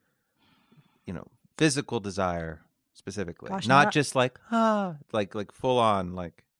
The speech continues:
Speaker 2: Coming after you?
Speaker 1: Yeah.
Speaker 2: Oh, gosh. I, not off the top of my head, but I'd have to think about it.
Speaker 1: It's int-, it's int-,
Speaker 2: There's
Speaker 1: it's not
Speaker 2: some,
Speaker 1: as,
Speaker 2: yeah.
Speaker 1: it's more rare than you would think.
Speaker 2: Well,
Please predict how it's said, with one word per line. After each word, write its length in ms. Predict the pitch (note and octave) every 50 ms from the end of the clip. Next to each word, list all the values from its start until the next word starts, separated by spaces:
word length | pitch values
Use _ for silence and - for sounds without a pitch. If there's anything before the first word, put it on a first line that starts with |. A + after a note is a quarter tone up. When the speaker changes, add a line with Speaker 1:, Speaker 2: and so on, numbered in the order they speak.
| _ _ _ _ _
Speaker 2:
Coming 280 | - - G3+ G3 G3 F#3+
after 320 | F#3 F3 F3+ - - A3
you? 220 | A3 G#3+ G#3+ A3 A#3
Speaker 1:
Yeah. 320 | A3+ B2 B2 G#2+ F#2 E2 E2+ - - -
Speaker 2:
Oh, 320 | G3 G3 G#3+ A#3 A#3+ B3
gosh. 540 | A#3 G3 G3 F#3+ F#3+ F#3+ F#3+ F3+ - - - - -
I, 120 | G3 F#3 E3 D3+ -
not 240 | E3+ F3 F#3+ G3+ G#3+
off 140 | A3 G#3 -
the 60 | G3+
top 220 | - G#3+ - -
of 80 | G#3 G3
my 140 | F#3+ F#3 F#3
head, 260 | F3+ G3 F#3+ F3+ E3
but 240 | D#3+ F3 E3 D#3+ E3 _ _ -
I'd 160 | F#3+ F3 D#3+
have 140 | E3+ E3 -
to 80 | -
think 180 | - - E3 C#3+
about 260 | D3 C#3+ D3+ C#3 C#3
it. 100 | C#3 - - -
Speaker 1:
It's 240 | - G#2 A#2 - -
int-, 160 | D3+ C#3 -
it's 240 | B2 A#2 B2 - -
int-, 120 | E3+ F#3
Speaker 2:
There's 180 | - A#3+ B3 B3+
Speaker 1:
it's 40 | B3
not 180 | - E3 G3
Speaker 2:
some, 80 | G#3+ G#3+
Speaker 1:
as, 200 | G3+ - - -
Speaker 2:
yeah. 80 | F3+ F3
Speaker 1:
it's 100 | C3+ C#3
more 220 | D3 F3+ G3+ F#3+
rare 340 | F3 F3 E3+ F3 F3 F3 E3+
than 200 | C#3+ D#3 D3+ D#3
you 100 | D3+ D3+
would 160 | C#3+ D3 -
think. 240 | - A#2 F#2 E2 - - - - - -
Speaker 2:
Well, 140 | - C4